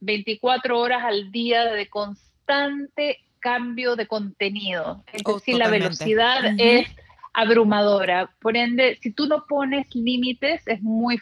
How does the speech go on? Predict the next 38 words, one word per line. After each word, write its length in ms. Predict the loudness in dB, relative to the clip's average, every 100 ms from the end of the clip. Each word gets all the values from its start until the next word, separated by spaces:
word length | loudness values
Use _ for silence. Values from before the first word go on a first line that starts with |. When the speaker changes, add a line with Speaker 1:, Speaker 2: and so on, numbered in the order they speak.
| -2
Speaker 1:
fácil 680 | -2 -2 -4 -6 -6 -6 -12 _ _ _ -2
enfermarte. 760 | 0 2 0 -2 -4 -8 -10 -10 _ -20 _
Y 800 | -4 -4 -4 -6 -4 -4 -2 -4 -6 _ _ -8
entonces 360 | -2 -2 -4 -2
todos 200 | 2 2
los 100 | 2
días 140 | 0
yo 80 | 0
tomo 200 | -4 -4
una 100 | -2
decisión. 320 | -2 -4 -2
Bueno, 260 | 0 0 2
voy 120 | 0
a 40 |
hacer 240 | 2 0 2
esto 300 | 0 -2 -4
porque 240 | -4 -4
sé 140 | -4 -4
que 100 | -4
me 140 | -2
va 100 | 0
a 60 | -2
generar 480 | -4 -2 0 0 0
impresiones 800 | -4 -6 -8 -4 -4 -2 -4 -8 _ -20 -14 -4
en 580 | -2 -2 -6 -6 -8 0
Pinterest. 480 | 0 0 -4 -8 _
Esto 360 | -2 -2 0 0 0 -2
lo 140 | -6
voy 20 |
a 320 | -6 _ _
poner 540 | -4 -2 -2 -2 -6 -4
en 240 | -6 -4
Instagram 480 | -4 -6 -2 -2 -2
porque 200 | -4 -2
la 100 | -2
foto 280 | 0 -2 -2
me 120 | -4
gusta. 400 | -4 -4 -4 -6